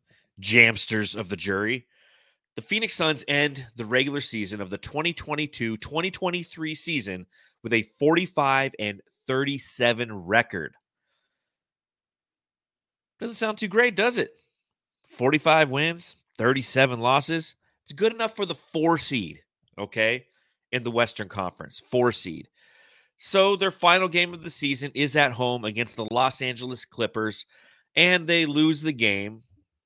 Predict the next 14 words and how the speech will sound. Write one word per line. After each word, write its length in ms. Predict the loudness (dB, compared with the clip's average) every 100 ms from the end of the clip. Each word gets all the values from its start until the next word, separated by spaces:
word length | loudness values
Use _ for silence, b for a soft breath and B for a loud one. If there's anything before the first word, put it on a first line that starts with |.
| 0
And 320 | 2 2 4
it 80 | 2
was 160 | 4
actually 300 | 4 4 0
quite, 340 | -2 2 4 2 _ _
quite 240 | 0 2
a 60 | 2
fight, 420 | 2 4 4 4
Matthew, 420 | 0 0 -2 -6
quite 280 | -4 2 2
a 60 | 2
fight 340 | 0 2 2
that 180 | -2 -4
the, 240 | -2 -2